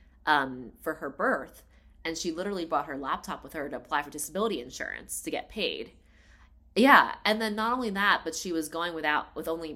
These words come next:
part of her paycheck for the first, you know, month, month and a half of her leave, because while her company, Square, was paying her,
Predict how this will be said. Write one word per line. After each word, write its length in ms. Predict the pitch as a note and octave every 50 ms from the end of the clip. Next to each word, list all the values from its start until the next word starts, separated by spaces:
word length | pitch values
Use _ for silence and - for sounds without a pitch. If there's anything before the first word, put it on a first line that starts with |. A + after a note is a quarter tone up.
| - -
part 260 | - - F#3 F3 F3
of 60 | E3+
her 100 | F3 C#3+
paycheck 540 | C3 - - E3 D#3+ - - D#3+ C3 B2 -
for 460 | - - D#3 D3 C#3 C3+ C3+ C#3 - - - - - - -
the 80 | E3+
first, 520 | D#3+ - E3+ D#3 D3+ D3+ - - - - - _ _ _ _ -
you 80 | D#3+
know, 100 | D3 C#3+
month, 380 | D3 D3+ D3+ D#3 D#3 D3+ - -
month 160 | D3+ D3+ D3+
and 100 | E3 C3+
a 40 | C3
half 340 | - C#3+ C#3+ D3 F#3 A3+ A3
of 80 | G3
her 160 | - - C#3
leave, 460 | C#3 C#3 C#3+ C#3+ D#3 B3 D#4+ E4 - -
because 520 | F#3+ - - E3+ C#3+ C#3+ C#3+ C#3 - - - - - - _ _ - _ _ - _ - _ - -
while 400 | F3+ E3+ F3+ F3+ F3+ F3+ E3+ D#3
her 160 | - F#3 E3
company, 420 | - - B3 C#4 D#4+ A#3+ F3+ D3+
Square, 380 | D3+ - - - E3 F3 F#3+ F#3
was 120 | D3 C#3+
paying 360 | - - - D4+ G4 G4 D4+ G#3+
her, 400 | F3 D#3 C3 C3 C3+ C#3 -